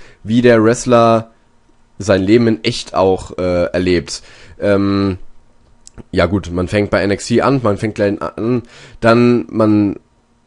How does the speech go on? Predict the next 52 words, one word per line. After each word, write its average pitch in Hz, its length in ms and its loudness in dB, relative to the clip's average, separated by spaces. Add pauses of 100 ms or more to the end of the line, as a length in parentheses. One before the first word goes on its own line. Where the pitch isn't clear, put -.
versucht 113 460 2
Fäden 156 400 4
zusammen 127 360 2
mit 123 120 2
anderen, 120 560 0
äh, 110 180 0
Wrestlern 127 420 0
zu 120 100 -4
starten. 113 400 0
Das 110 160 0
wird 120 100 2
natürlich 120 320 2
alles 120 160 0
von 117 140 2
der 101 100 0
W 104 100 0
W 107 80 4
E 135 160 4
gemacht 139 360 2
in 127 100 -2
echt, 131 300 -4
also 104 180 -4
die 104 140 -6
Fäden 120 500 0
geschrieben 117 380 -4
und 110 100 -4
so 107 80 -8
weiter, 107 320 -2 (260)
aber 101 120 -2
das 95 100 -2
würde 113 160 -2
man 110 200 0
in 107 60 -4
dem 110 160 -2
Fall 107 220 -4
dann 98 140 -6
selbst 113 260 -4
machen. 113 300 -4 (260)
Oder 120 220 2
Tag-Teams 139 500 -2
gründen, 123 380 2
wie 120 80 -2
gesagt, 113 340 0
eben 110 160 -2
die 104 100 -4
Matches, 131 600 0 (480)
äh, 110 240 6
auf 113 180 2
Vordermann 120 440 0
bringen, 123 220 0
dass 113 180 -2
die 113 120 -6